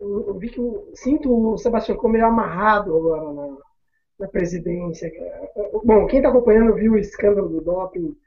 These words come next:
recente, três documentários que jogaram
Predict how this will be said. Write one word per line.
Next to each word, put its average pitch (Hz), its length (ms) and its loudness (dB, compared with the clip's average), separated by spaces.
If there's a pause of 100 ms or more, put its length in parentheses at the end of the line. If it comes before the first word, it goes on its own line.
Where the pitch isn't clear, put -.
(400)
recente, 190 540 0
três 202 240 4
documentários 196 920 0 (220)
que 170 80 -10
jogaram 185 640 0